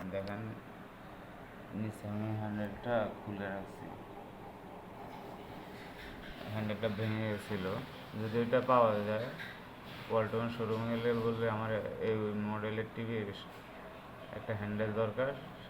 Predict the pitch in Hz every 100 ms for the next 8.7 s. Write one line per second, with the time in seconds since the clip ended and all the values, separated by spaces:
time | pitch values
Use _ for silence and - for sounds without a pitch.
0 | - - - 104 101 95 101 101 101 -
1 | - 98 101 98 - - - - 101 101
2 | 104 101 98 - 98 95 98 95 95 90
3 | 92 - - - - 113 107 107 104 101
4 | 101 95 90 95 - - - - - -
5 | - - - - - - 101 95 95 95
6 | 95 82 95 95 - 101 - 107 104 104
7 | 104 104 95 - - 110 104 - 107 104
8 | 104 107 98 104 101 104